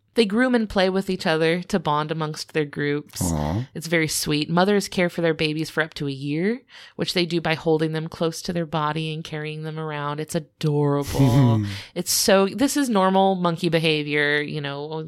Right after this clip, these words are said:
Speaker 1: keeping the baby close. It's so cute. And their social system and loud vocalizations help them alert each other to danger and escape from predators. So I think this is a great way to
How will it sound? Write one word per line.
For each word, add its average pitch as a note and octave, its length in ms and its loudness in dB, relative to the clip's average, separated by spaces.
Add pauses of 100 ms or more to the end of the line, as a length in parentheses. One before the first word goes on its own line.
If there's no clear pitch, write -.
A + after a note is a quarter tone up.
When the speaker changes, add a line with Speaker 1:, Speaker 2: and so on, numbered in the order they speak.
Speaker 1:
keeping D#3 300 -6
the D#3+ 40 -2
baby D3 300 -2
close. C#3+ 640 -4 (320)
It's F3 220 0
so E3 400 2
cute. E3+ 880 2 (420)
And F#3+ 140 0
their G3 140 2
social E4 400 0
system G#3 440 -2
and E3 240 -4
loud E3 300 0
vocalizations D#3 800 -2
help D#3+ 200 -8
them D3+ 180 -8
alert D3+ 340 -4
each D3+ 240 -10
other D3 140 -6
to - 160 -12
danger A3 500 0 (280)
and E3 120 -2
escape - 340 -8
from C#3+ 140 -6
predators. - 480 -10
So - 160 -2
I F4 100 0
think G4+ 180 0
this A#3+ 120 2
is G3 140 4
a E3+ 60 4
great D#3 440 0 (560)
way F3 480 0
to D3 720 -2